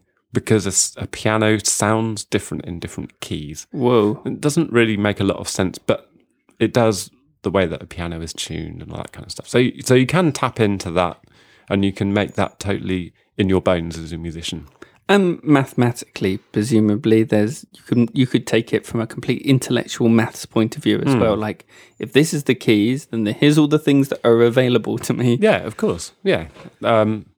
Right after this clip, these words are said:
Speaker 1: if only it worked like that.
Speaker 2: Sure.
Speaker 1: Hmm.
Speaker 2: Yeah, but it does not.
Speaker 1: <laughs> It doesn't.
Speaker 2: Oh, well. There we go. It's good to know how I perceive
Speaker 1: Yeah,
Speaker 2: music.
Speaker 1: yeah.
Speaker 2: Uh, great. Uh, so has that fulfilled everything you need from number four?
Speaker 1: Um,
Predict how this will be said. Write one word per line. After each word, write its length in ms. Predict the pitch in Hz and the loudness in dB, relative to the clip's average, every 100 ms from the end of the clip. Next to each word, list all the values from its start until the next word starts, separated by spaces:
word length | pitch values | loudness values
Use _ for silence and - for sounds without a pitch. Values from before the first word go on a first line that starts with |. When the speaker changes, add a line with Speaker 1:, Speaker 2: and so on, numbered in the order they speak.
| _ - | _ -8
Speaker 1:
if 140 | - | 0
only 220 | 113 117 | 2 2
it 100 | 107 | 0
worked 280 | 117 107 - | -2 -2 -4
like 160 | 90 80 | -8 -6
that. 180 | 82 - _ _ - | -10 -10 _ _ -18
Speaker 2:
Sure. 400 | - 110 107 107 | -4 -2 0 -4
Speaker 1:
Hmm. 420 | - - - 123 | -8 -14 -4 0
Speaker 2:
Yeah, 140 | 113 - | 0 0
but 140 | 113 120 | -2 0
it 100 | - | 0
does 180 | 104 | 0
not. 280 | 104 98 - - | 0 -4 -6 -16
Speaker 1:
<laughs> 60 | |
It 120 | - | -20
doesn't. 300 | - - - - | -18 -14 -14 -2
Speaker 2:
Oh, 340 | 190 190 180 | 4 6 6
well. 440 | 117 - 101 107 - _ 101 - - - - | 4 0 -4 -6 -10 _ -20 -20 -20 -10 -2
There 140 | 117 | 0
we 100 | 110 | 2
go. 300 | 110 113 110 - | 2 0 0 -6
It's 160 | 139 | -10
good 220 | - 127 - | 0 0 2
to 100 | 127 | 0
know 240 | 127 135 | 2 0
how 240 | 139 143 | 2 2
I 200 | 160 175 | 4 2
perceive 460 | 135 - - - 170 | 0 -8 -8 -8 -2
Speaker 1:
Yeah, 300 | 147 127 107 | 2 4 2
Speaker 2:
music. 160 | 135 - | -2 -10
Speaker 1:
yeah. 320 | 165 143 104 95 - - - - _ | -4 -2 -2 -6 -14 -20 -20 -20 _
Speaker 2:
Uh, 320 | 165 165 160 151 147 | 4 6 4 2 -4
great. 420 | - 214 170 - - - | -2 -2 -2 -8 -8 2
Uh, 240 | 143 127 | 4 4
so 200 | - 135 | 2 0
has 180 | 143 131 - _ | 0 -2 -8 _
that 300 | 143 123 - | -2 -2 -8
fulfilled 640 | - 135 - 135 113 113 - | -6 -4 2 4 4 2 0
everything 400 | 123 123 - 117 | 0 0 0 2
you 80 | 110 | 2
need 260 | 110 101 | 2 0
from 160 | - 110 | -4 -4
number 220 | 104 104 | -2 -4
four? 400 | - - 92 143 _ - - | -6 -4 -4 -8 _ -8 0
Speaker 1:
Um, 460 | 107 104 104 104 | 2 4 2 -2